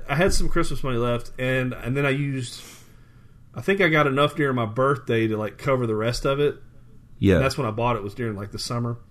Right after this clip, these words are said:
Speaker 1: And
Speaker 2: Cool.
Speaker 1: so, yeah, it was, like, I spent that whole summer on the, on the Genesis.
Speaker 2: <laughs>
Speaker 1: My S N E S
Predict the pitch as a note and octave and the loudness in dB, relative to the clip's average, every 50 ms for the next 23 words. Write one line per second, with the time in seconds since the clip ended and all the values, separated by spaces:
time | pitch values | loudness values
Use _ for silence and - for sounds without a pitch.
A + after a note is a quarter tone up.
0 | - - - - - - - - - - - - - - - - - - - - | -20 -20 -20 -20 -20 -20 -20 -20 -20 -20 -20 -20 -20 -20 -20 -20 -20 -20 -20 -20
1 | - - - - - - - - C3 B2+ A#2+ - B2+ A#2+ A2+ A#2 A#2 A2+ A2 - | -20 -20 -20 -20 -20 -12 -6 -2 -2 0 2 2 2 4 4 2 0 0 -4 -10
2 | - - - - - C3+ A#2 A2+ B2+ C#3+ B2+ A2+ A2+ - B2 B2+ C3 C3 C3+ - | -16 -20 -18 -8 -4 -2 0 2 2 0 0 -2 -6 -4 -4 -2 0 0 0 0
3 | - D3+ B2 C3 A#2+ A#2 B2+ A#2 - - B2+ A2+ A2+ G#2+ G#2+ G#2+ G#2+ G#2 G#2+ A2+ | 0 0 2 2 2 2 2 0 0 -2 -2 -2 -2 -2 -4 -4 -4 -4 -6 -8
4 | - - G#2+ G#2+ G2+ G2+ G2+ G#2+ - A#2 A2+ A2+ A2 G#2 F#2+ G#2+ - - - - | -6 -6 -6 -6 -6 -6 -8 -6 -4 -4 0 2 2 2 2 0 -2 -6 -10 -12
5 | - - - - - - - - - - - - - - - - - - - D3 | -16 -16 -18 -20 -20 -20 -20 -20 -20 -20 -20 -20 -20 -20 -20 -20 -18 -10 -4 -2
6 | C#3 C3+ B2+ C3+ C#3 - - D3 C#3+ C3 A#2+ B2+ B2+ A#2+ | 0 0 2 2 0 2 2 2 2 2 2 0 0 -2